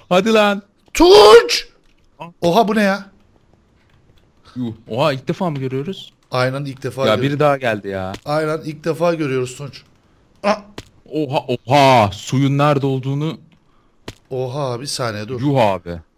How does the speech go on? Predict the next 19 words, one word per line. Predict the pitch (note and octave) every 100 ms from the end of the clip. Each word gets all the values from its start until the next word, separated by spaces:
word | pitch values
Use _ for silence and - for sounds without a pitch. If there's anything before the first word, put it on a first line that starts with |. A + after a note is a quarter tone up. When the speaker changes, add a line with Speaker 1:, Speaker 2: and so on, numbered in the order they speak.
| C3+
Speaker 2:
Vallahi | D#3+ G3 F3 B2+
çok | - F3+
mu | F#3
zor | D#3+ C#3+
lan? | D#3+ F#3 - - _ _ _ - - _ _ _ _ _ _ _ _ -
Ah! | B3+ B3 - _ _ _
Ah! | A#3+ G#3 - - - _ - _ _
Ya | F3
abi, | F3 F#3+ G3+
gözünü | F#3+ F#3+ G3+ A3
seveyim, | G3 D3+ D3+
hadi | G3+ G#3
ya. | E3+ C#3+ C#3 C#3 C#3 D3 - _ _ - _ _ _ - _ _ _ _
Hadi | - F#3+
oğlum, | G3+ F#3+
atla | G3+ G3+ A3+
şuradan, | A3 F#3 E3+
atla | F#3+ G3 G#3
şuradan. | G3 F3 D#3+